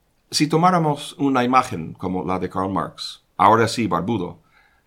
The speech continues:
y tratáramos de figurar o modelar su forma, es decir, la estructura interna de sus elementos que hace que sea reconocible como Marx,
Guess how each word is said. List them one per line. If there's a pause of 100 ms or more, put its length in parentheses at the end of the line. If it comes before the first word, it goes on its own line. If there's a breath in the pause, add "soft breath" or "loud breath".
y
tratáramos
de
figurar
o
modelar
su
forma,
es
decir, (220 loud breath)
la
estructura
interna
de
sus
elementos
que
hace
que
sea
reconocible
como
Marx,